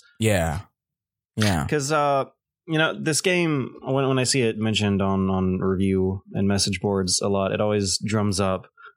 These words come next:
Speaker 2: the, the old arguments from the usual suspects about what is and what is not a game, right?
Speaker 1: Mm-hmm.
Speaker 2: And so that's what I've always wondered is what kind of, um,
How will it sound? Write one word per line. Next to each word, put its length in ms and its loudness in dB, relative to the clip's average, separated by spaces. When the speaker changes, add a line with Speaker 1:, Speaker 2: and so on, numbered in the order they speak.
Speaker 2:
the, 340 0
the 160 0
old 180 0
arguments 520 0
from 200 0
the 60 0
usual 420 0
suspects 720 -2
about 260 0
what 140 0
is 220 0
and 140 0
what 120 0
is 120 -2
not 200 0
a 60 0
game, 300 -2
right? 280 0
Speaker 1:
Mm-hmm. 300 2
Speaker 2:
And 100 0
so 140 0
that's 180 0
what 100 0
I've 100 0
always 280 0
wondered 280 0
is 160 -2
what 200 0
kind 240 0
of, 140 0
um, 480 0